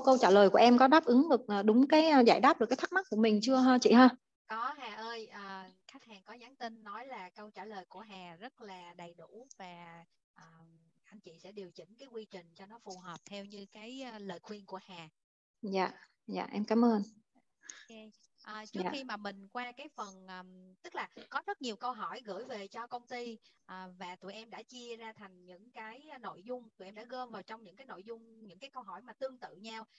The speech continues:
Speaker 2: để chia thành những cái nội dung. Và nội dung thứ nhất là liên quan tới kéo dài độ mềm của bánh mì mềm, à, cũng
Speaker 1: Dạ.
Speaker 2: giống như là làm sao để tăng cái độ mềm của bánh. Và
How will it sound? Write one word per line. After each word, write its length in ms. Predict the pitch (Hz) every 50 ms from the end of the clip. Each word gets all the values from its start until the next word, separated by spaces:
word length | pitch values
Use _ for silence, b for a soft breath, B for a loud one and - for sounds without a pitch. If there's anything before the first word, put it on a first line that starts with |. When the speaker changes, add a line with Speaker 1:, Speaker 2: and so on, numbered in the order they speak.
| _ _ _
Speaker 2:
để 100 | _ -
chia 260 | 208 - 240 247 247 240
thành 220 | - 208 196 196
những 140 | 185 165 202
cái 100 | 269 277
nội 140 | 220 180 196
dung. 160 | 220 233 226
Và 100 | 214 196
nội 140 | 185 175 185
dung 140 | 208 214 220
thứ 80 | 254 285
nhất 240 | 294 311 359 359 277
là 120 | 240 185
liên 200 | 196 214 226 226 _
quan 180 | 226 220 226
tới 260 | 220 _ 240 240 285 _
kéo 180 | _ 254 240 294
dài 360 | 285 269 214 190 180 170 170
độ 160 | 185 165 165
mềm 340 | 185 202 190 185 185 180 - _ _
của 100 | - -
bánh 220 | - 208 247 285
mì 140 | 285 226 190
mềm, 280 | 185 190 190 196 190 180 _ _ _ _ _ _ _ _
à, 220 | _ 185 180 180 -
cũng 120 | - - 202
Speaker 1:
Dạ. 60 | -
Speaker 2:
giống 100 | - 269
như 80 | 269 247
là 120 | 220 208
làm 140 | 202 196 185
sao 140 | - - 208
để 120 | 190 220
tăng 300 | - - - 233 226 226
cái 100 | 220 254 254
độ 160 | 208 175 170
mềm 320 | 190 185 185 180 180 180 175
của 100 | - -
bánh. 260 | 208 214 233 294 359 _ _ _ _ _ _ _ _
Và 300 | _ 196 185 180 185 180